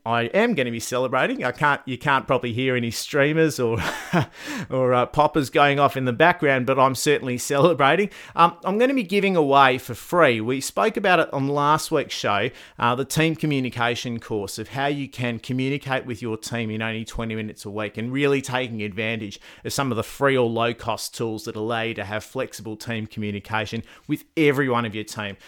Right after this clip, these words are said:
so that you never have to worry about getting your message through to your team members, no matter where they are. They can arrive at work fully loaded with your best strategies to take your business forward. So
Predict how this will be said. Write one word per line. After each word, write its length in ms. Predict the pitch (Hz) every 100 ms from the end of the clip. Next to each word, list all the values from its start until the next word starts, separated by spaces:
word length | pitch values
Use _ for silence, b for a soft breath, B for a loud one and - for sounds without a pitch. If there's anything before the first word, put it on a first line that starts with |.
| B
so 180 | - 117
that 120 | 120
you 100 | 139
never 280 | 151 170 170
have 220 | 139 131
to 80 | 139
worry 300 | 127 127 123
about 260 | 117 -
getting 260 | - 135 123
your 120 | 113
message 460 | 113 120 - 117 -
through 360 | 120 120 120 123 B B
to 140 | -
your 80 | 110
team 360 | - 127 120 120
members, 300 | 117 113 113
no 140 | 113
matter 220 | 113 107
where 320 | 104 143 160
they 220 | 156 131 117
are. 220 | 117 107 - _
They 120 | 120
can 160 | 117 110
arrive 520 | 110 113 113 117 117 -
at 220 | 113 -
work 340 | 107 107 107 - B B
fully 400 | - 170 170 131
loaded 400 | 117 117 117 104
with 180 | 107 -
your 140 | 107
best 300 | 101 110 -
strategies 580 | - 113 107 107 110 107
to 100 | -
take 340 | - 110 104 -
your 80 |
business 460 | 98 107 - 104 -
forward. 400 | - 117 110 104
So 240 | - 127